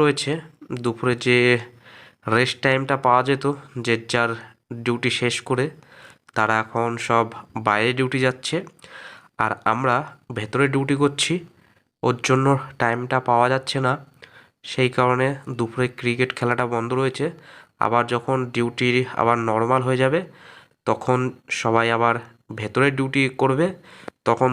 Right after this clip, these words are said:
দুপুরে যাদের যাদের ডিউটি শেষ করে রেস্ট টাইমটা থাকে, সেই টাইমে আমরা ক্রিকেট খেলতাম। আবার সেই টাইমে ক্রিকেট খেলা শুরু করব, তখন আবার লাইভ দেখাবো তোমাদের। আমরাও খেলবো, আনন্দ করব, তোমরাও লাইভে দেখবে, আনন্দ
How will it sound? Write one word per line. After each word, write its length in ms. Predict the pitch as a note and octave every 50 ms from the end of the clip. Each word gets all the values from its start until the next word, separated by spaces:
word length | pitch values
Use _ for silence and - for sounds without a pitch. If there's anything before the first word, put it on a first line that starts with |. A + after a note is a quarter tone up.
| B2 B2
দুপুরে 280 | B2 A2+ - C3+ C3 B2+ B2+ B2
যাদের 220 | A2+ A2+ A#2+ A#2 B2 B2
যাদের 260 | A#2+ A#2+ B2 B2 A#2+ A#2 - - - - - A2+ A#2 A2+
ডিউটি 280 | A#2 A#2 A2+ A2+ B2+ A#2 - -
শেষ 160 | B2 - - - -
করে 160 | - A#2+ A#2+ A#2+ A2+
রেস্ট 180 | A#2+ A#2+ A#2 - -
টাইমটা 280 | C3+ B2+ B2+ C3 B2+ C3+ -
থাকে, 180 | C3 C3 D3 D#3+ E3 - - - - - _ - -
সেই 160 | - A#2+ A#2+ A#2
টাইমে 200 | B2 A#2+ A#2+ B2 A#2+
আমরা 140 | A#2+ B2 B2 A#2+ -
ক্রিকেট 280 | - A#2+ B2 C3+ C#3 C#3 -
খেলতাম। 260 | C#3+ C#3 C#3+ D3+ E3 F3 - -
আবার 160 | - A2 G#2+ A2 -
সেই 140 | - A#2 A2+
টাইমে 200 | - A#2+ A#2+ A#2+ A#2 A#2
ক্রিকেট 260 | - A#2 A#2 A2+ C3 - -
খেলা 140 | - B2+ B2 B2 -
শুরু 140 | - C3+ C3+ C#3
করব, 160 | D3+ D3 D#3+ F#3 - - - - - - - - - - _ -
তখন 240 | C#3 C#3+ - G#3 G3+ G3
আবার 200 | F3 E3+ E3 E3 D#3+ D3+ - - - - B2+ A#2
লাইভ 180 | A#2 A#2 A#2+ B2 B2+ B2
দেখাবো 240 | B2 B2 - C3 C3 C3
তোমাদের। 300 | C3+ B2+ B2+ B2+ D3+ F#3 F3+ - _ _ - - - - _ _ _ _ - - - _ - A2
আমরাও 300 | A2 A2 A2+ A#2+ A#2+ B2+ B2+ B2+ -
খেলবো, 280 | - B2 C3 C3 C3+ C#3 C#3+ C#3 - B2+ A2+
আনন্দ 240 | A2+ A#2+ B2+ C3+ C#3 C#3 C#3+
করব, 180 | D3 D3+ D3+ E3+ F#3 F3+ - - - _ _ -
তোমরাও 300 | - A#2+ B2 B2 B2 B2 A#2+ A#2 A2+
লাইভে 300 | A2+ A2+ A2+ A2+ C3 B2 A#2 A#2
দেখবে, 300 | A#2 A2+ A#2 A#2+ C3 C3+ C#3 C#3 _ _ - -
আনন্দ 220 | A2 A2 A2 A2+